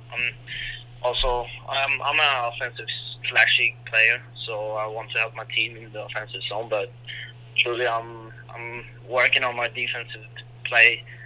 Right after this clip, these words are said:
too. Um, I want to be a player that my, my coaches can trust in every sixty minutes. So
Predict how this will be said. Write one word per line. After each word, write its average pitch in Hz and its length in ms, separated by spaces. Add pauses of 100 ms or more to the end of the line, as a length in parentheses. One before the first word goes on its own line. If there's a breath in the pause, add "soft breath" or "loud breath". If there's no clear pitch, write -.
(280 loud breath)
too. 127 220 (180)
Um, 107 640 (160)
I 117 80
want 120 220
to 117 80
be 117 280 (360 loud breath)
a 117 80
player 117 320
that 110 160
my, 110 380 (200)
my 113 120
coaches 117 420
can 120 140
trust 117 360 (720)
in 110 180 (120)
every 107 240
sixty 107 200
minutes. 107 380
So 95 300